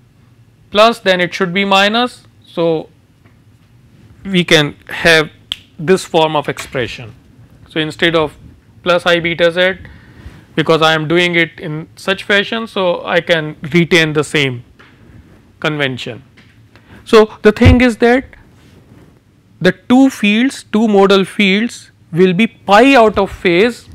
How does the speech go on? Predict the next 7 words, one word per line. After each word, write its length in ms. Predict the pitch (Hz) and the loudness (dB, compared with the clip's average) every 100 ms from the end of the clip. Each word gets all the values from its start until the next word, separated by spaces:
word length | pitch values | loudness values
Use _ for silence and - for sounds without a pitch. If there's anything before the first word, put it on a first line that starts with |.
| - - - - - _ - | -16 -16 -20 -20 -20 _ -14
when, 460 | 147 196 196 214 247 _ _ - _ | 0 4 4 2 -2 _ _ -20 _
when 400 | 175 190 202 208 | -4 0 0 0
they 200 | 190 196 | 0 0
traverse 640 | 196 180 170 196 208 - - _ _ _ _ 156 | 0 -2 0 0 -2 -4 -18 _ _ _ _ -4
this 220 | 180 - | -4 -4
distance. 680 | 165 147 - 131 104 - - _ - - - _ - - - - | -8 -8 -10 -12 -14 -20 -20 _ -20 -20 -20 _ -20 -20 -20 -14
Okay. 240 | 147 156 | -12 -12